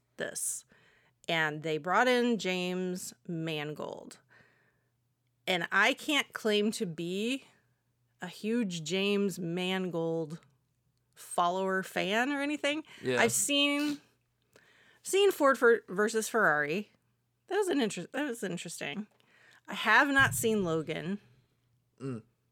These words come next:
Speaker 1: which I know I'm a bad nerd for not having seen that 'cause I've heard for years how good it is, but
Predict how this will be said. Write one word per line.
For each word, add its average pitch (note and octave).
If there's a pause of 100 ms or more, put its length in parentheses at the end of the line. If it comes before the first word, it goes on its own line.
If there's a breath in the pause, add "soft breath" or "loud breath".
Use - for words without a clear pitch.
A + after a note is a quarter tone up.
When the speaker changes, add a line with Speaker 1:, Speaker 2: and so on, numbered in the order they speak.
(420)
Speaker 1:
which F3+
I F3+
know E3+ (520)
I'm E3+
a D#3 (280)
bad E3+ (140)
nerd F3
for F3+
not F3
having E3+
seen G3
that G#3+
'cause G3
I've D#3+
heard F3+ (360)
for E3+
years E3
how A#3+
good D#3+
it D#3
is, D3
but D#3